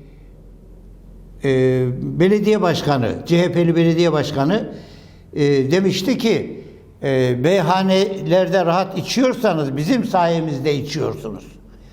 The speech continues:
Kılıçdaroğlu Battal İlgezdi'yi kesin ihraç talebiyle partiden uzaklaştıracağını söylüyor. Diyor ki içki bütün kötülüklerin anasıdır. Biz bundan sonra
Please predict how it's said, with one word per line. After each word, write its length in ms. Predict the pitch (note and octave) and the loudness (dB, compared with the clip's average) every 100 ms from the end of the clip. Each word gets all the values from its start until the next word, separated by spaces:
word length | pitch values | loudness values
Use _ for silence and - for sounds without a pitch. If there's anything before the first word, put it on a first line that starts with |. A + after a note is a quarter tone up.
| - - - - - - - | -20 -20 -20 -20 -20 -8 0
Kılıçdaroğlu 760 | F#3 G3+ A#3 B3+ G#3 F#3+ B3 | 0 2 0 2 2 2 2
Battal 380 | G#3 G3+ A3+ G#3 | 0 0 0 0
İlgezdi'yi 840 | A3 G#3 F#3 F3 F3+ G3+ A#3+ - - - - | 0 2 0 0 -2 -2 -2 -6 -14 -10 -2
kesin 340 | A3+ A#3 A3 | -2 0 -2
ihraç 420 | G#3+ F#3 A3+ G#3+ | 0 0 0 0
talebiyle 800 | G#3 G3 F#3 F#3 F#3 G#3 B3+ - - - | 0 0 2 2 2 2 -2 -6 -14 -4
partiden 520 | G3+ A3 G#3+ A#3+ A#3 A3+ | 0 0 0 -2 -2 0
uzaklaştıracağını 1000 | G#3+ G#3+ G#3+ - G3+ F#3 D#3 E3 D#3 C3+ | -2 -2 -2 -2 -2 0 0 0 0 -2
söylüyor. 480 | D3 B2 B2 G#2+ - - - - - | -2 -4 -2 -4 -6 -14 -20 -14 -2
Diyor 340 | G3+ C4+ B3+ | 0 2 0
ki 260 | - F3+ B3 | 0 0 0
içki 380 | F#3 - F#4 E4+ | -2 0 0 0
bütün 260 | F#3 F#4+ | 0 0
kötülüklerin 600 | - G#3 F#3+ F#3 F#3 F3 | 0 0 -2 -2 -2 -2
anasıdır. 580 | E3+ C3+ A#2+ - E2 D#2+ - - - - - - - - - - - - - - - - - - - - - - | -2 -2 -4 -6 -14 -16 -20 -20 -20 -20 -20 -20 -20 -20 -20 -20 -20 -20 -20 -20 -20 -20 -20 -20 -20 -20 -20 -2
Biz 520 | A3+ C4 B3 - - | 2 2 0 -2 -2
bundan 400 | F#3+ A#3 A#3 A3 - | 0 2 2 0 0
sonra 640 | G3 E3+ D#3+ G3+ G#3 | 0 0 2 0 -2